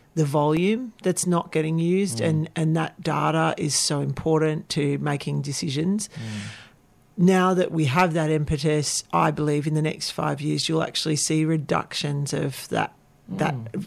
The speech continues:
Speaker 1: that statistic. You won't see one in every five
Speaker 2: Mm.
Speaker 1: bags being wasted. But I think we've got to keep the pressure up, um, particularly in countries like ours that are privileged, where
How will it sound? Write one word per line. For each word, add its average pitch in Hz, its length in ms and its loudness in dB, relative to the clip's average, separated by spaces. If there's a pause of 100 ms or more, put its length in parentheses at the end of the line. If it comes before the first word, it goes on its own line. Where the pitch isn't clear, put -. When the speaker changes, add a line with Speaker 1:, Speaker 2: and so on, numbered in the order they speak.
Speaker 1:
that 170 220 -4
statistic. - 580 -4
You 160 80 0
won't 175 260 2
see - 240 0
one 151 220 -4
in 151 100 -2
every - 260 -4
five - 340 -2
Speaker 2:
Mm. 156 80 2
Speaker 1:
bags 139 340 -2
being 143 500 -4
wasted. 240 600 2 (420)
But 175 120 2
I 170 40 6
think 180 280 2 (180)
we've 160 300 0
got - 260 0
to - 80 -10
keep - 280 -4
the 147 60 -10
pressure 151 380 0
up, - 160 -6 (300)
um, 151 260 0
particularly 180 460 2
in 156 60 0
countries 151 360 -2
like 151 160 -2
ours 156 240 0
that 156 120 -2
are 156 160 0
privileged, 151 680 -2
where 147 320 0